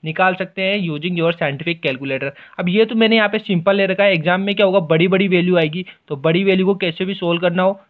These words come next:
आप इस मेथड के through सॉल्व कर सकते हैं। I hope आपको समझ में आया होगा। So thank you so much for watching this video, और अगर कोई भी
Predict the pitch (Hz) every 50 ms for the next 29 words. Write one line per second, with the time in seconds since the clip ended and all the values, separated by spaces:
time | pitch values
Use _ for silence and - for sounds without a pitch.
0 | _ _ - 127 147 156 - - 175 185 - 180 170 160 156 170 165 160 165 160
1 | 160 156 165 175 175 - 147 139 135 - 147 - 165 160 - 180 170 147 147 143
2 | 160 160 - 156 147 - - 156 - 156 147 147 160 165 170 175 175 175 185 202
3 | 202 202 _ _ _ _ _ - 143 135 135 - 165 156 165 170 180 - 196 185
4 | 185 180 - 185 175 165 165 - 185 170 165 147 147 151 147 151 160 156 - -
5 | 151 151 156 185 196 214 226 220 _ _ _ _ _ _ _ _ _ - 143 143
6 | 143 143 143 151 156 147 - 170 180 185 202 202 202 202 190 180